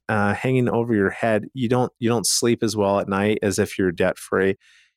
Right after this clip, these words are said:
You know, interest could be working against you or it could be working for you. So one of the pieces of advice that I have for listeners, I have really smart listeners.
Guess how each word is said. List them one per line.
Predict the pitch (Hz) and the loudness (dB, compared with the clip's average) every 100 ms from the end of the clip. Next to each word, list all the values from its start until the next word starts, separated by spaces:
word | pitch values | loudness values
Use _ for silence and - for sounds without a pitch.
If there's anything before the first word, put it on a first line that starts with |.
| - | -4
You | 117 | 0
know, | 117 | 0
interest | 117 120 123 - | 0 0 -2 -2
could | 123 113 | -2 0
be | 113 | 2
working | 104 107 - 104 101 - | 2 0 0 0 0 0
against | 95 85 104 123 - | -2 0 0 0 -2
you | 127 131 131 123 | 0 2 0 0
or | 120 107 | 0 -2
it | 104 | -2
could | - | -2
be | 101 | 0
working | 98 95 101 95 | 0 0 0 -2
for | - - 98 92 | -4 -4 0 0
you. | 90 95 - _ _ _ | 0 -2 -2 _ _ _
So | - 120 110 107 - | -4 0 2 0 -2
one | 127 127 | -2 0
of | 139 | 2
the | 135 | 0
pieces | 117 - 127 131 113 117 | 0 0 0 0 -2 -2
of | 113 | -2
advice | 101 131 165 147 | -2 0 0 0
that | 117 | -2
I | |
have | 107 123 120 | 0 0 -2
for | - 107 | -2 0
listeners, | 110 120 110 104 - | 0 0 0 0 0
I | |
have | 120 123 | 0 0
really | 113 113 110 | 0 2 0
smart | - 107 98 98 | 0 -2 -2 0
listeners. | 98 - 95 92 | -2 0 0 0